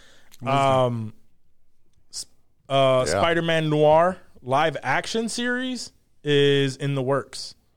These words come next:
Speaker 2: That's interesting as hell too. Live
Speaker 1: Mm-hmm.
Speaker 2: action, <laughs> like, we seen Spider-Man Noir, uh, played by, uh, or he was voiced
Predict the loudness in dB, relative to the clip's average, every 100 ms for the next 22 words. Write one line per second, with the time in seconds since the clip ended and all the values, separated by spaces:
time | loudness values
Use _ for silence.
0 | _ _ _ _ _ -20 _ -4 0 0
1 | -2 -4 -4 -4 -2 -2 -2 -2 -4 -4
2 | -10 -6 -2 2 2 0 0 0 0 0
3 | -4 -14 -20 _ _ -20 _ -20 -20 _
4 | -10 -8 -2 -2 -2 -2 0 0 -6 _
5 | _ _ _ _ _ _ _ _ _ _
6 | _ -4 -4 0 0 2 0 -2 -2 0
7 | 0 0 0 2 4 4 2 -6 _ -2
8 | -2 -2 -2 -2 0 0 0 0 -4 -6
9 | -6 -4 -2 -2 -2 -4 -6 0 0 0
10 | -8